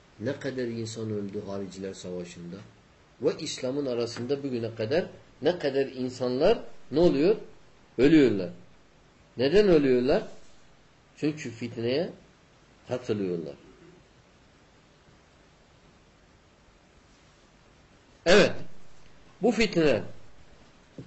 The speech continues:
Biz fitnelerden Allah'a sığınacağız arkadaşlar. Tabi hadis çoktur fitneyle ilgili. Bu bir, Resulullah sallallahu aleyhi ve sellem fitneyi bize haber verdi. Alimler de buradan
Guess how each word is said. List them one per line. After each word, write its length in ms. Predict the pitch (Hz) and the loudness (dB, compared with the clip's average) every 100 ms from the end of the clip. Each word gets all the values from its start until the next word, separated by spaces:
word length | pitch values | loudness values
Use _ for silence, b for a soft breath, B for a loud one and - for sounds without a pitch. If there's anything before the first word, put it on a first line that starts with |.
| - | -2
Biz 220 | 220 247 | 0 0
fitnelerden 680 | - 175 156 160 160 156 190 | -6 -6 -2 0 0 0 -4
Allah'a 360 | 139 127 120 117 | -4 -4 -2 -4
sığınacağız 400 | - 92 85 82 | -8 -12 -12 -14
arkadaşlar. 580 | 78 76 - - - - _ - - - _ - | -16 -18 -20 -20 -20 -20 _ -20 -20 -20 _ -2
Tabi 200 | 165 151 | -2 0
hadis 360 | 107 139 151 - | -2 -4 -4 -6
çoktur 320 | 156 - 117 | -8 -8 -16
fitneyle 460 | 110 - 101 95 | -16 -12 -10 -8
ilgili. 320 | 90 85 85 - - - _ - - | -8 -10 -12 -20 -20 -20 _ -18 -6
Bu 140 | 170 | -2
bir, 180 | 170 190 - - - - - - - - _ _ - _ _ _ - - | 0 -2 -4 -20 -20 -20 -20 -20 -20 -20 _ _ -20 _ _ _ -20 -10
Resulullah 400 | 113 110 135 139 | -10 -8 -6 -6
sallallahu 260 | - 139 139 | -6 -4 -4
aleyhi 160 | 131 | -4
ve 40 | 139 | -6
sellem 200 | 139 151 180 - _ _ _ _ _ | -6 -6 -10 -20 _ _ _ _ _
fitneyi 520 | 123 113 135 135 127 | -16 -10 -6 -4 -6
bize 200 | 110 120 | -6 -8
haber 400 | 120 107 127 151 | -6 -4 -4 -2
verdi. 320 | 156 151 160 185 - _ _ - | -2 -2 -4 -8 -10 _ _ -10
Alimler 560 | 107 120 120 123 147 131 | -4 -2 -2 0 0 0
de 180 | 120 | -4
buradan 340 | 135 147 147 | -4 -4 -2